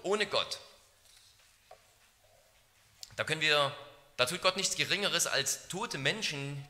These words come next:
die nichts mitwirken können, zum Leben zu erwecken. Aber nicht nur da haben wir sozusagen eine Abhängigkeit von Gott. Nein, dort,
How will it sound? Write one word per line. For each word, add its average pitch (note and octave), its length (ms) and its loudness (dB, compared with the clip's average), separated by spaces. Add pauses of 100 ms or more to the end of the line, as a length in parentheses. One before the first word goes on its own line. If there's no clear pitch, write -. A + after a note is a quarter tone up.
die B2+ 100 -4
nichts - 460 0
mitwirken B2+ 640 -4
können, C3+ 520 -4
zum A#2+ 160 -8
Leben - 260 -6
zu - 140 -6
erwecken. F#2+ 340 -8 (2750)
Aber C3 140 0
nicht G3 180 -2
nur D3 100 -2
da D#3 440 6
haben D3+ 260 0
wir D#3 160 -4
sozusagen C#3 720 2 (300)
eine A#2+ 260 0
Abhängigkeit D3+ 600 -2
von B2+ 180 -6
Gott. D3 280 -2
Nein, B2 300 4 (500)
dort, - 220 -4